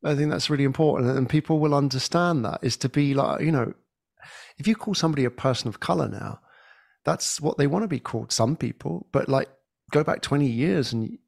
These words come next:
you call somebody a colored person, that was racist. So it's really hard to answer the question, is, like,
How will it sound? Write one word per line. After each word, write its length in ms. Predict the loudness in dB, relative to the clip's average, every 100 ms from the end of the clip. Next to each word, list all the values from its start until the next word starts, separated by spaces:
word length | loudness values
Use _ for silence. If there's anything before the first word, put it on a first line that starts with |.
| -14
you 160 | -12 -8
call 200 | -4 0
somebody 280 | 2 2 0
a 40 |
colored 500 | -2 0 2 2 0
person, 580 | -2 0 0 -4 -4 -6 -10 _ _ -6
that 100 | -4
was 120 | 0
racist. 400 | 0 0 -2 -4
So 140 | 0 0
it's 180 | 2
really 200 | 4 4
hard 380 | 4 4 4 2 -2 _ _ -4
to 120 | 2
answer 220 | 2 2 -2
the 60 |
question, 480 | 2 2 2 0 -2
is, 200 | -4 -2
like, 200 | -2 -2